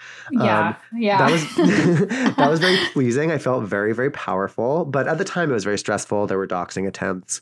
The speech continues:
Speaker 1: Mm-hmm.
Speaker 2: um, you know, luckily none successful. Um, there's a lot of harassment. So it, it, you know, it, it, it had a very big psychic toll. Um, but the effect is that,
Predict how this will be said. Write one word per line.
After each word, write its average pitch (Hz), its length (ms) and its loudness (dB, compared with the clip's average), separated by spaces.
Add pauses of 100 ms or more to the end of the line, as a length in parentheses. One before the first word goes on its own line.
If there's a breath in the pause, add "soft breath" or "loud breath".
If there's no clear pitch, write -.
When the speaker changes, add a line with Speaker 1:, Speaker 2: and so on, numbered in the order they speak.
(120)
Speaker 1:
Mm-hmm. 208 280 4
Speaker 2:
um, 104 400 0
you 110 100 -4
know, 95 240 0
luckily 104 380 -2
none 98 160 -4
successful. 160 800 0 (320 loud breath)
Um, 113 460 0
there's 107 180 -2
a - 20 0
lot 107 80 0
of 98 80 -4
harassment. 98 640 -4
So 120 160 0
it, 151 220 0 (100)
it, 151 220 -4
you 156 80 0
know, 123 160 0
it, 117 180 -2
it, 131 220 -4 (180)
it 147 100 0
had 175 120 2
a 185 80 2
very 139 220 2
big 117 240 0
psychic 101 340 -2
toll. 95 480 -2 (340 loud breath)
Um, 101 460 -2
but 123 340 -2
the 120 140 2
effect 120 340 -2
is 120 180 0
that, 117 260 -2